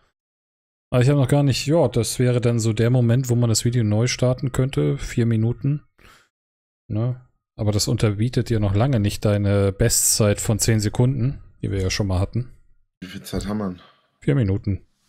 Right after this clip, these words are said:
Speaker 2: Ja. Ich muss da mal kurz raus, leider.
Speaker 1: Oh nein. Ja, dann, ja, okay, er schneidet das ja zumindest, ne? Wobei ich auch gesagt hätte, ja gut, vier Minuten.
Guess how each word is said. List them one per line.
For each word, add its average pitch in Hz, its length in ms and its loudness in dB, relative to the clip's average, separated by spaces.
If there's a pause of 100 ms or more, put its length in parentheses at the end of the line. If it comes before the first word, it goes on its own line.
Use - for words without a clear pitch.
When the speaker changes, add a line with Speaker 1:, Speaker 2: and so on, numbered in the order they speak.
Speaker 2:
Ja. 87 180 -10 (640)
Ich - 100 -6
muss 127 160 4
da 113 80 -4
mal 107 100 -2
kurz 98 240 -6
raus, 92 220 -4
leider. 87 200 -6 (460)
Speaker 1:
Oh 165 100 0
nein. 90 480 -2 (480)
Ja, 127 300 4
dann, 104 460 -2
ja, 131 160 -2
okay, 131 340 0
er 120 100 2
schneidet 117 400 0
das 110 140 -2
ja 110 100 0
zumindest, 101 600 -4
ne? 101 200 -6 (560)
Wobei 113 260 0
ich 117 140 -2
auch 123 200 -2
gesagt 110 320 2
hätte, 117 180 0
ja 104 140 2
gut, 107 200 -2
vier - 220 -2
Minuten. 110 480 -2